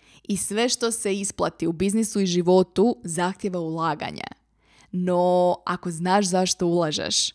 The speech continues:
svoje vrijeme i resurse, onda se isplati. A ako mene pitaš, uvijek, uvijek se isplati dati priliku sebi. Ako ti je ova epizoda bila vrijedna,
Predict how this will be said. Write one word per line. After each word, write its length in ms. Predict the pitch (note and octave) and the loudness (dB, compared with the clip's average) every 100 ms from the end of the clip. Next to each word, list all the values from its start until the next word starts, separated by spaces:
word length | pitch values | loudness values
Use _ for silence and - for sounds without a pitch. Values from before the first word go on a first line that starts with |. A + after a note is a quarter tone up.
| _ | _
svoje 320 | - F#3 F3+ | -8 0 2
vrijeme 380 | F3+ F3 F#3 F#3 | 2 2 2 0
i 60 | E3+ | 0
resurse, 760 | F3 F#3 F3 E3+ - F3 G3 - - _ - | 0 0 0 -2 -2 0 0 -4 -20 _ -6
onda 280 | F3+ F3 | -4 -4
se 240 | E3 - D3 | -6 -6 -6
isplati. 580 | - - - - - - - _ _ - _ | -4 -6 -6 -10 -12 -16 -20 _ _ -20 _
A 340 | - F3 F3 F3 | 2 6 6 6
ako 260 | F3 F3 F#3 | 2 0 2
mene 280 | G3 A3 G3 | 4 4 2
pitaš, 400 | E3+ E3+ E3+ G3 - - _ _ _ | 0 0 0 2 2 0 _ _ _
uvijek, 580 | A#3+ A3+ E3 D#3+ - - - _ _ _ _ _ _ - | 0 0 0 -6 -8 -18 -20 _ _ _ _ _ _ -2
uvijek 680 | C#4+ C4+ F3 E3 - - - _ _ | 2 2 0 -4 -8 -20 -20 _ _
se 220 | - - | -6 -2
isplati 420 | F#3 F3+ F#3+ F3+ E3+ | -2 -2 -4 -4 -4
dati 320 | E3 E3+ D#3+ | -4 -4 -6
priliku 460 | - D#3+ D#3+ - | -6 -6 -6 -4
sebi. 440 | D#3 - - - - - _ _ _ _ _ _ - | -4 -4 -8 -10 -16 -18 _ _ _ _ _ _ 2
Ako 280 | F#3+ A3+ | 2 2
ti 120 | G#3 A3+ | -2 0
je 60 | |
ova 120 | G#3 | 2
epizoda 480 | G#3+ F#3+ F3+ G3+ G3 | 0 0 0 0 0
bila 220 | F#3 F#3 | 0 -2
vrijedna, 680 | F#3 F3 F3+ F3 E3 F3 G#3+ | -2 0 0 0 -2 -2 -2